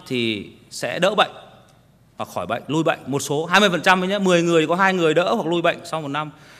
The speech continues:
Và mười người thì có năm người đỡ hoặc lui bệnh sau mổ bảy đến mười năm mới đỡ hoặc lui bệnh. Mười người có năm người, đấy không phải tất cả, đúng không ạ? Cho nên là vấn đề là chúng ta phải cái, một cái là, và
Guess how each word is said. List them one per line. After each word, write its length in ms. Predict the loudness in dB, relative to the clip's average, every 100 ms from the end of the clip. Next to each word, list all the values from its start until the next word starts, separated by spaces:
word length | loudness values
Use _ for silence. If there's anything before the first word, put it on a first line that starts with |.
| -14 0
Và 100 | 2
mười 300 | 4 4 6
người 440 | 8 8 8 2 -8 -4
thì 160 | -4
có 200 | -2 -2 -4 -12 -2
năm 180 | 0 4
người 300 | 4 4 0 -12 -14 -4
đỡ 120 | -2 -2
hoặc 180 | -2 -2
lui 140 | -2 0
bệnh 160 | -2 -4 -20 -20 _ -18
sau 260 | -8 -6
mổ 300 | -4 -4 -4 -10 -20 -20 -12
bảy 180 | -4 -4 -4
đến 140 | -8
mười 160 | -8 -8
năm 140 | -14 -18 -20 _ _ _ _ -10
mới 160 | -6 -4
đỡ 140 | -4
hoặc 200 | -6 -8
lui 120 | -8
bệnh. 160 | -8 -10 -16 -20 -18 -8
Mười 180 | -6
người 160 | -4 -4
có 60 | -6
năm 200 | -8 -8
người, 140 | -10
đấy 100 | -10
không 160 | -8 -8
phải 120 | -10
tất 140 | -12 -12
cả, 160 | -12 -14 -20
đúng 100 | -16
không 80 | -16
ạ? 60 | _ _ -20 -20 -16 -4
Cho 60 |
nên 160 | -2 0
là 80 | 0
vấn 160 | 2
đề 180 | 2 2
là 80 | 0
chúng 120 | -2
ta 160 | -4 -4
phải 100 | -8
cái, 80 | -8
một 160 | -8 -6
cái 80 | -8
là, 100 | -10 -20 -10
và 340 | 2 4 4